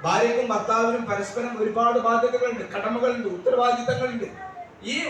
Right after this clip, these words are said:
ഉത്തരവാദിത്തത്തിൽ ഏറ്റവും പ്രധാനമായ റസൂലുള്ള ചെറിയ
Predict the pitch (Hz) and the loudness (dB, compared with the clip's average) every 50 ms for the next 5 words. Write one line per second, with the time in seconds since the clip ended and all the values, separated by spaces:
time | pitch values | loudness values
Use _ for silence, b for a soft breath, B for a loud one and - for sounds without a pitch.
0 | - 208 202 - - - - 196 262 262 262 262 - 247 254 247 240 233 220 202 | -6 -4 0 0 0 2 2 2 2 2 0 0 0 0 0 0 0 -4 -2 -2
1 | 208 214 208 - - - 294 294 285 196 196 202 208 220 240 247 247 240 233 233 | -2 -4 -4 -6 -6 -4 -2 -2 -2 -2 -2 -2 0 0 0 0 0 0 -2 -2
2 | 226 220 - 226 226 226 233 226 220 220 220 - - - - - - - - 214 | -2 -4 -6 -6 -4 -4 -2 0 0 -2 -2 -4 -8 -14 -18 -18 -10 -2 0 0
3 | 233 - 277 277 277 294 | 2 2 2 0 2 2